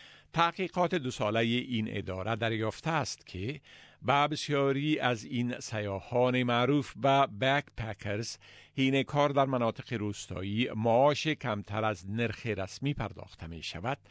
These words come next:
و در معرض آزار و اذیت جنسی و شرایط نامسئون کاری قرار می‌گیرند. هر سال ده ها هزار سیاح با ویزای کار در مناطق اطرافی و دهاتی استرالیا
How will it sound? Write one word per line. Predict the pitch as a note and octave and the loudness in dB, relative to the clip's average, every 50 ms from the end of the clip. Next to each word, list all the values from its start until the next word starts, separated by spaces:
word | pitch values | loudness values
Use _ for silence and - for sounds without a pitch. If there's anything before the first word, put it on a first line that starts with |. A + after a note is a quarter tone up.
| - - - - - - - - _ _ _ | -20 -20 -20 -20 -20 -20 -20 -20 _ _ _
و | G#2+ G#2+ C#3 D3 D#3+ E3 | 0 2 4 4 4 4
در | F3+ F3+ F#3+ | 2 2 2
معرض | F3+ E3+ D#3 D3 C3+ C#3 C#3+ C#3+ A2+ A#2 C#3+ | 0 -2 0 2 4 4 4 2 0 -2 0
آزار | D3+ D3+ C#3+ C3 B2 A#2 A2+ G2+ - A#2 A2 A2+ A2+ A2 | 0 0 2 2 2 2 2 2 0 0 0 0 0 0
و | A2+ - | -2 -4
اذیت | - G#2 F2 F2 F2+ G#2 G2+ G2 - - - | -4 -6 -6 -6 -4 -2 -2 -4 -4 -6 -4
جنسی | G#2+ G#2+ G2 D#2+ - - - F#2 F2+ F2+ - - - - A2 B2 C#3+ D#3+ D#3+ | -4 -4 -4 -4 -8 -10 -10 -8 -8 -10 -10 -12 -10 -4 0 0 2 2 0
و | D3 B2+ D3 D#3 D#3 D#3 E3 | 0 2 2 4 6 6 4
شرایط | D3+ - D3 C#3+ C#3+ C#3+ C#3 C#3 D3+ D3+ D3 - - C#3 | 4 2 2 4 6 6 6 6 4 2 0 -2 -2 -2
نامسئون | C#3+ D#3 C#3+ B2+ B2 A#2+ A2+ G#2+ G#2 G2 - - - A#2 G#2 G2 F#2+ F#2+ F#2 | 0 0 2 2 2 2 2 2 0 -4 -4 -8 -6 -4 -4 -4 -4 -4 -6
کاری | _ - - - G2 F#2 G#2 A#2+ C#3 C3 E2 - - - - - - _ _ - | _ -12 -8 -6 -4 -4 -2 -2 -2 -4 -4 -8 -16 -20 -20 -20 -20 _ _ -10
قرار | - B2 G#2 G2 F#2 F2+ F#2+ | -8 -4 -4 -4 -4 -6 -10
می‌گیرند. | - - D#2+ - F#2+ D#2+ D#2+ E2 F2+ G#2+ - - _ _ _ _ _ _ _ _ _ _ - _ _ _ _ | -18 -18 -16 -16 -14 -12 -12 -12 -12 -14 -18 -20 _ _ _ _ _ _ _ _ _ _ -20 _ _ _ _
هر | - - D#3+ D#3+ E3 | -2 2 2 2 2
سال | D#3 - - F3 D#3+ D#3 D#3+ D#3 D#3 G#2 C#3+ A#2 | 0 -4 2 4 6 6 6 4 2 -2 -6 0
ده | A#2+ B2+ B2+ C3 | 2 4 4 4
ها | A#2 C3+ D#3 C#3+ C#3+ | 2 2 0 0 0
هزار | A2 B2 A#2 G#2+ - A2+ G#2 G#2 | 0 -2 -8 -4 -2 -2 -2 -2
سیاح | - - - A2 G#2 G#2 G#2+ A#2+ B2+ B2+ A#2 C3 C3+ | -4 -6 -4 -4 -2 0 2 4 4 4 4 2 0
با | A2 B2+ B2+ C3 | 2 4 4 4
ویزای | B2 B2+ A#2+ G2 B2+ A#2 A#2 A#2+ A2+ A2 | 4 0 -6 -4 -2 -2 0 0 0 -2
کار | G#2+ _ - - - B2+ B2+ C3 C#3+ D3+ D3+ C#3 _ - - - - - - _ _ - G#2+ | -2 _ -12 -8 -2 2 2 4 4 2 -2 -6 _ -20 -20 -20 -20 -20 -20 _ _ -4 0
در | A#2+ B2 C3+ | 0 2 2
مناطق | C#3 B2+ D3 D3 C#3+ - E3 D#3+ | 2 2 4 2 2 0 -4 -4
اطرافی | D#3+ D#3 B2+ B2 - - A#2+ A2+ A2 - - B2+ A#2 | -2 0 0 0 -2 -2 -2 -2 -2 -2 -2 -4 -2
و | G#2+ A#2+ A2+ A2+ | 0 2 0 2
دهاتی | G2+ G#2+ F#2 F#2 G2+ F#2+ F2+ _ - G2+ G2 F#2+ G2 | 0 -2 -4 -2 -4 -6 -6 _ -10 -8 -6 -6 -6
استرالیا | G2+ G2 G2 F#2+ F2+ - - - - F2+ G2 G#2 G#2 A2+ A#2 A2 A2 - | -6 -6 -8 -8 -10 -10 -12 -10 -10 -10 -8 -8 -6 -4 -2 -2 -4 -4